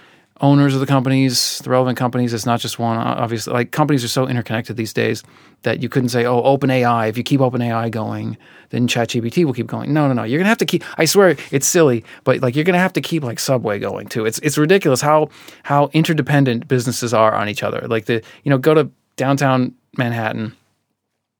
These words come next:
I've been there a few times, but I, like, I don't know it very well. But it's like, go there on the weekend. Go to, go to, go to Wall Street on the weekend. It's a ghost town.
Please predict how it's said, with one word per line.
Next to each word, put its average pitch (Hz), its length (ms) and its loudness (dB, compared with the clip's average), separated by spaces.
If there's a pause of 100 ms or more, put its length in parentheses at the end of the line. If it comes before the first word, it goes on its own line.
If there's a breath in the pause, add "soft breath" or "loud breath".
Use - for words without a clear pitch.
(200)
I've 139 100 -2
been 117 100 2
there 107 80 -2
a 104 40 -6
few 113 120 -10
times, 101 240 -4
but 110 100 -2
I, 113 80 -2
like, 110 240 -6
I 127 60 0
don't 104 120 -4
know 98 140 -6
it 98 40 -8
very 101 160 -6
well. 117 220 4
But 127 120 2
it's - 80 -4
like, 135 180 2 (920 loud breath)
go 165 140 6
there 190 100 4
on 185 80 4
the 175 40 4
weekend. 170 340 2 (320)
Go 165 120 4
to, 165 100 -2
go 170 200 6
to, 185 220 4
go 160 160 4
to 214 60 8
Wall 180 200 4
Street 151 180 2
on 139 60 4
the 135 80 2
weekend. 135 360 0
It's 135 140 -2
a 147 60 4
ghost 220 420 2
town. - 340 -8